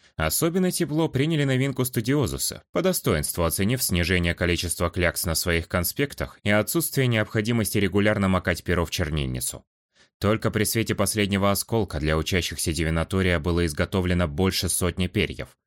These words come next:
Конечно, отнюдь не самых дорогих, а можно сказать, одних из самых дешёвых комплектаций. Без всяких излишеств в виде золота, украшений, каменьев и прочего. Ведь в руках детей аристократов денег оказалось сосредоточено гораздо меньше, чем у их родителей.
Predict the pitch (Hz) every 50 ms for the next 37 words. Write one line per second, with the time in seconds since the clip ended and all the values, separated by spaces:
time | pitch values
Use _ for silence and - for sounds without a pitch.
0 | _ - - - - - 123 139 170 180 - - 147 131 123 131 143 147 143 123
1 | 117 - - 139 135 127 110 107 104 113 120 120 120 160 180 - - - - -
2 | - - 151 180 190 185 156 151 156 135 - 143 143 156 175 - 135 120 117 151
3 | 151 - 139 131 - 147 147 147 135 123 107 131 143 - - 135 76 - - -
4 | 80 71 82 80 82 - - 78 67 - - - - _ _ _ _ _ - -
5 | _ - - 165 202 202 - - 190 123 - - - - 90 82 87 90 87 -
6 | - 78 - - - 78 82 82 76 85 82 78 90 135 151 120 87 - 82 78
7 | 78 - 87 87 - - 127 135 117 87 73 - - - 92 90 95 101 107 101
8 | 90 87 - - 92 - 101 85 71 - - - 73 58 - _ _ _ _ _
9 | - - _ - 101 113 143 147 160 156 160 151 - 165 160 139 127 135 131 -
10 | 156 160 147 135 131 - - 127 123 123 139 151 - 156 143 117 92 90 113 135
11 | 151 139 - 156 127 - 117 101 107 120 127 123 123 - 113 - 117 107 98 104
12 | 101 95 113 117 - - 113 104 104 98 87 87 85 101 127 143 127 117 123 104
13 | 85 85 107 127 123 - - - - 87 78 76 76 76 76 - - 80 80 71
14 | 71 65 - - 67 60 57 -